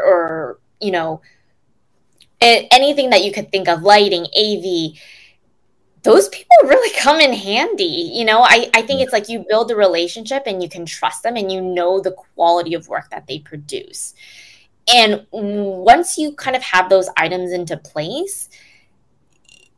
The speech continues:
Speaker 1: it makes your job a little bit easier, right? You
Speaker 2: Yeah.
Speaker 1: just know, you know who is going to show up for you, and you know who is going, you know, when you're in a pickle and you need to get something within, like,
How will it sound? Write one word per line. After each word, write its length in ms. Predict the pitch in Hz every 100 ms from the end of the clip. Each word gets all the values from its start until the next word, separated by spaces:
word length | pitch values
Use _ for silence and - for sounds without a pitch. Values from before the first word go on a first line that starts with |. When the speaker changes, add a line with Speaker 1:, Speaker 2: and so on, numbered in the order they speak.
| _ _ _ _ _ -
Speaker 1:
it 180 | 294 269
makes 280 | 254 - 622
your 140 | 494
job 240 | 254 254 240
a 60 | 202
little 280 | 220 233
bit 160 | 180 180
easier, 460 | - 214 233 185 165
right? 160 | 175 208
You 80 |
Speaker 2:
Yeah. 60 | 277
Speaker 1:
just 160 | 302 277
know, 280 | 262 - -
you 160 | 254 311
know 220 | 285 285
who 360 | 277 262 247
is 140 | 226 220
going 180 | 208 185
to 60 |
show 240 | - 147 180
up 180 | 185
for 60 | -
you, 280 | 208 220 262
and 140 | 233
you 100 | 190
know 220 | 190 196 196
who 300 | 214 202 202 - _ -
is 140 | 208
going, 240 | 226 214 -
you 140 | 226
know, 100 | 208
when 140 | 196 196
you're 120 | 208
in 80 | 175
a 40 |
pickle 320 | - 247 208
and 120 | 190 185
you 80 |
need 180 | 190 196
to 60 | 185
get 180 | 185 -
something 380 | 180 175 180
within, 260 | 175 175 170
like, 160 | 151